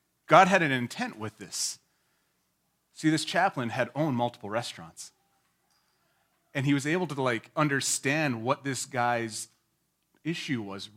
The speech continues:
right in that moment. The anxieties that he had, the, the fear that he had, "Am I gonna do a good enough job? I'm a week into this. I, I don't know if,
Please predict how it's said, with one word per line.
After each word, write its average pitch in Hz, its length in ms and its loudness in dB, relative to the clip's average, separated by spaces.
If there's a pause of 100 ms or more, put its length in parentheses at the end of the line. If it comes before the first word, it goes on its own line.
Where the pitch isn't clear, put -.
(140)
right 180 260 0
in 110 160 -6
that 92 220 -12
moment. 110 520 -8 (1900)
The - 80 -20 (100)
anxieties 139 600 2
that 127 120 0
he 120 60 -6
had, 123 360 0
the, 117 180 -8
the 135 100 -2
fear 165 300 4
that 139 120 4
he 123 60 0
had, 135 160 6
"Am 127 80 2
I 123 60 0
gonna 139 180 0
do 135 160 2
a 123 40 -2
good 135 160 0
enough 127 200 0
job? 135 300 4
I'm 110 100 -2
a 113 40 -2
week 131 240 -4
into 139 140 -2
this. 117 220 -4
I, 113 160 -2
I 113 60 -6
don't 127 160 -4
know 131 180 2
if, 110 60 -8